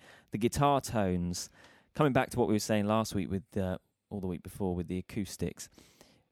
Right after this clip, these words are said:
the, the, the way that they approach their guitar recordings is all about layers.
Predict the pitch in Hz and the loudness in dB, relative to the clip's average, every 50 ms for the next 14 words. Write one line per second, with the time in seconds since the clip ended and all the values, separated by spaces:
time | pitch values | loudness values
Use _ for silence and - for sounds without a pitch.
0 | _ _ _ _ _ - 113 117 120 - 104 104 107 113 110 - - - - - | _ _ _ _ _ -4 0 2 2 2 0 -2 -2 -2 -4 -4 -6 -8 -4 -2
1 | 110 107 120 127 123 120 113 98 98 - - 107 107 104 98 - - - 101 95 | 0 2 4 4 6 4 4 2 2 0 2 2 2 2 2 0 -2 0 0 0
2 | - - - - - 101 92 95 - 90 - - 107 95 95 90 90 87 - 95 | 0 -2 -4 -4 -2 0 0 0 0 -4 -2 0 2 4 4 4 2 0 0 2
3 | 90 90 87 87 87 87 87 85 - - - 95 87 85 - - - - - - | 2 4 2 2 0 -2 -4 -6 -6 -4 0 0 0 0 -2 -6 -12 -20 -20 -20
4 | _ _ _ _ _ _ _ _ _ _ _ _ 123 117 110 98 95 85 - 90 | _ _ _ _ _ _ _ _ _ _ _ _ 6 6 6 4 2 -2 -4 -4
5 | 95 95 101 101 98 98 98 98 98 98 95 - - - | -2 0 2 2 4 4 4 4 2 2 0 -4 -10 -12